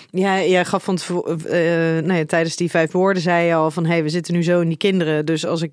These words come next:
die woorden moet bedenken, dan, dan gaat dat vooral ook in relatie tot die kinderen."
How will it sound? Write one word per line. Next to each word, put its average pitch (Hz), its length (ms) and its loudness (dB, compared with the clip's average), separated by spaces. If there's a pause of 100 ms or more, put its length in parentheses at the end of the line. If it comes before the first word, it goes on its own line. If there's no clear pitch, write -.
die 165 300 -4
woorden 180 280 2
moet 165 160 0
bedenken, 170 440 0
dan, 156 280 -2
dan 143 240 -4
gaat 170 200 -2
dat 151 140 -6
vooral 156 380 0
ook 147 240 -2
in 170 180 -4
relatie 156 340 -2
tot - 160 -10
die 214 100 -6
kinderen." 220 520 2